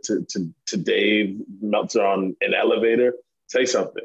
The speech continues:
right? Like, shoot your shot, because that, that interaction might be the interaction that, that changes the trajectory of, of your life. So I, I typically refer to those three pillars, um, as really important,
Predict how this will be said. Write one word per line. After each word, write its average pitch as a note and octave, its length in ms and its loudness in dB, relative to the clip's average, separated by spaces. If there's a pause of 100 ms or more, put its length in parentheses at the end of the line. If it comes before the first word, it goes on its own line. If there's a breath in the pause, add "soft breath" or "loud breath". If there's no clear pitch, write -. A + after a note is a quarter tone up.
(140)
right? G#2+ 340 2
Like, G2 340 2
shoot B2+ 380 0
your A2+ 80 2
shot, - 280 -2
because G2+ 320 0
that, A2+ 360 2
that A#2 220 2
interaction G#2+ 600 0
might G2+ 200 -4
be G2+ 100 0
the G2 160 2
interaction F#2+ 600 0
that, F2+ 200 0 (240)
that - 80 -8
changes G2 480 0
the F#2 160 0
trajectory F#2 800 0
of, F2 240 0 (400)
of F#2 160 0
your - 80 2
life. - 360 0
So G2+ 180 0
I, A#2+ 360 2
I C#3 120 0 (100)
typically B2+ 420 4
refer G#2 320 2
to F#2+ 160 0
those F#2 300 2
three G2+ 220 2
pillars, A2+ 580 2 (360)
um, F#2+ 380 2
as G2+ 160 2
really G#2 400 2
important, F#2 800 -2